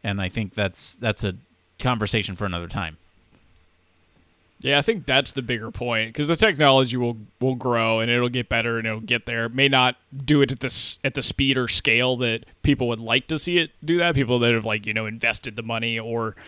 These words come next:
Speaker 2: you know, cities that, that have street lights like this, like San Diego does. Um, but it, it's ultimately becomes that conversation of ethics that I think is gonna keep growing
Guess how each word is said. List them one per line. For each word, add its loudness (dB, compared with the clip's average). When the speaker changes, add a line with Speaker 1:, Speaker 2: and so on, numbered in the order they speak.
Speaker 2:
you -6
know, -2
cities 2
that, -2
that 0
have 4
street -2
lights 0
like 0
this, -2
like 0
San 2
Diego 4
does. -2
Um, 0
but 4
it, 6
it's 0
ultimately 4
becomes 2
that 2
conversation 2
of -4
ethics -4
that -6
I -4
think -6
is -6
gonna -6
keep 0
growing 2